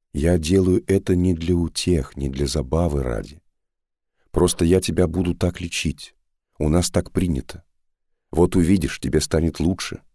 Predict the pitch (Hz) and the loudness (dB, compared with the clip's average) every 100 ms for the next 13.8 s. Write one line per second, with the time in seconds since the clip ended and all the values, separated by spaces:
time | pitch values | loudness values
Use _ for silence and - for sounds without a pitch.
0 | _ _ _ _ _ - - 65 85 - | _ _ _ _ _ -4 0 0 -2 -2
1 | 73 69 67 64 62 62 55 52 - _ | -4 -2 -4 -4 -4 -6 -8 -12 -14 _
2 | _ _ _ _ _ _ - 92 107 104 | _ _ _ _ _ _ -4 2 4 6
3 | 110 - - 82 92 90 - - 78 71 | 4 2 -2 0 0 0 -4 -4 -2 -2
4 | 58 55 _ _ _ _ _ _ _ _ | -4 -12 _ _ _ _ _ _ _ _
5 | _ - 87 90 80 101 104 - 90 85 | _ 0 2 4 2 0 -2 -4 -2 -2
6 | 64 78 _ _ _ _ _ _ _ 80 | -4 -12 _ _ _ _ _ _ _ 2
7 | 98 117 110 98 90 90 78 73 69 60 | 4 6 4 2 2 0 0 -2 -2 -2
8 | 67 67 - 67 67 71 95 85 76 73 | -2 -2 -4 -6 -6 -2 -2 0 -2 -2
9 | 67 67 69 _ _ _ _ _ _ - | -6 -14 -18 _ _ _ _ _ _ 2
10 | 92 - 104 104 101 95 90 98 110 110 | 4 6 6 6 4 4 4 2 2 2
11 | 90 101 101 78 76 71 60 53 - _ | 2 2 0 0 0 0 -2 -10 -16 _
12 | _ _ _ - 82 73 82 87 87 85 | _ _ _ 2 2 4 2 2 2 2
13 | - - 87 - 71 60 58 | 0 -4 -4 -6 -6 -4 -6